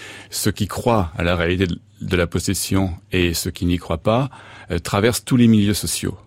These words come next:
C'est-à-dire que même au sein de l'Église, euh,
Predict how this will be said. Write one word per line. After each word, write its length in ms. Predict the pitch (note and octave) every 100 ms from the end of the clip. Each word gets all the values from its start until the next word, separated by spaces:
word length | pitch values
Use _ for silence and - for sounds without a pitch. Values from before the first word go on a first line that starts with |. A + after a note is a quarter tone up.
| -
C'est-à-dire 380 | - F#2 G#2 -
que 80 | G#2
même 340 | G2+ B2 C3
au 100 | A2+
sein 220 | F#2+ A2
de 80 | G2
l'Église, 580 | F#2 F2+ A2 C#3 D3+ - - - - -
euh, 80 | -